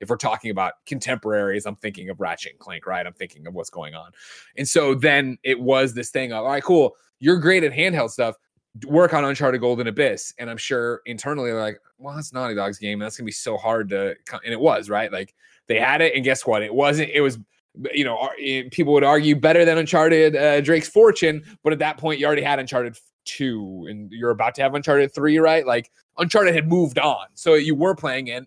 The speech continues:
inferior Uncharted to the rest of them. That wasn't a, uh, because of Days Gone sk-, or, um, uh, because of Sony Bend's skills, it was because of the device it was on and some of the stupid stuff they had to put in there with the, the light and the camera and the touchscreen and yada, yada, yada, right?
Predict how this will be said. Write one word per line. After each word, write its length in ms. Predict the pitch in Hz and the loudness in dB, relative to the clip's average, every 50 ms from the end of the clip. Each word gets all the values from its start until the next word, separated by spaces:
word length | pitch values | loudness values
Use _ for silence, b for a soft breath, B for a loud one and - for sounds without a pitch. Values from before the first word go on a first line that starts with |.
| _ _ | _ _
inferior 680 | 139 147 151 - - - 110 107 113 123 127 127 131 | -14 -14 -14 -14 -16 -16 -12 -10 -8 -6 -6 -6 -6
Uncharted 460 | 127 120 120 - 135 127 139 131 123 | -8 -10 -10 -6 -4 -4 -4 -4 -6
to 80 | - 123 | -12 -14
the 80 | 117 123 | -8 -6
rest 240 | 147 151 - - | -6 -6 -6 -8
of 80 | 113 101 | -12 -10
them. 200 | 98 95 101 104 b b b b | -10 -10 -10 -14 b b b b
That 200 | - 147 131 135 | -4 -4 -2 2
wasn't 340 | 147 175 196 196 208 185 151 | 4 4 4 4 4 2 2
a, 260 | 127 110 107 98 90 - _ _ _ _ _ _ _ - | 0 -2 -2 -6 -8 -12 _ _ _ _ _ _ _ 0
uh, 260 | 127 131 123 117 117 | 2 2 2 2 0
because 320 | 131 131 - 160 143 127 | -2 -2 0 0 2 2
of 100 | 123 117 | 0 -2
Days 240 | 107 131 120 123 120 | -2 -4 -4 -4 -4
Gone 260 | - 127 120 113 104 | -6 -6 -6 -6 -8
sk-, 240 | - - - - - - - | -8 -10 -10 -12 -12 -4 -2
or, 80 | 131 | -2
um, 220 | 120 113 110 110 - | -2 -2 -4 -6 -6
uh, 140 | 110 110 101 | -6 -6 -6
because 340 | 113 - 165 151 131 147 | -4 -2 -2 -2 0 0
of 40 | 156 | -2
Sony 120 | 135 117 113 | -2 -2 -2
Bend's 220 | 127 110 107 - | -4 -6 -6 -8
skills, 440 | - - 233 247 196 139 135 131 b b b b | -8 0 2 4 4 4 2 0 b b b b
it 80 | - 143 | 0 2
was 140 | 147 139 | 2 2
because 320 | 135 135 - 151 131 123 120 | 0 -2 0 0 0 0 0
of 160 | 120 113 107 | -2 -2 -2
the 60 | 117 110 | -4 -4
device 320 | 117 107 110 113 - - | -2 -2 -2 -2 -4 -6
it 60 | - | -12
was 120 | - 98 98 | -14 -16 -14
on 300 | 95 87 90 95 98 - - | -12 -12 -10 -10 -12 -10 -8
and 320 | 101 101 98 98 104 104 - | -6 -6 -4 -6 -6 -8 -8
some 180 | - 123 110 | -8 -8 -6
of 60 | 101 | -6
the 80 | 98 104 | -8 -10
stupid 400 | - - 110 101 - 104 98 - | -10 -10 -12 -10 -8 -8 -8 -6
stuff 180 | - 110 101 - | -6 -6 -6 -4
they 80 | 104 | -6
had 60 | 98 | -6
to 40 | 101 | -6
put 100 | - 104 | -6 -8
in 60 | 101 | -8
there 120 | 104 101 98 | -8 -8 -8
with 100 | 101 - | -10 -10
the, 140 | 110 104 95 | -12 -14 -10
the 140 | 101 107 104 | -6 -6 -4
light 280 | 101 101 98 95 - - | -2 -2 -4 -4 -6 -12
and 80 | 95 | -18
the 40 | 95 | -20
camera 300 | - - 101 98 98 98 | -12 -10 -10 -10 -10 -12
and 80 | 95 95 | -14 -14
the 60 | 95 | -14
touchscreen 420 | - - 95 - - - 98 95 | -12 -12 -12 -12 -12 -14 -12 -14
and 80 | 95 95 | -12 -8
yada, 180 | 95 92 92 90 | -8 -8 -6 -6
yada, 140 | 90 92 | -6 -4
yada, 260 | 113 143 139 107 101 101 | -2 -2 -2 -2 -4 -2
right? 240 | 101 107 117 110 | -2 -2 -2 -4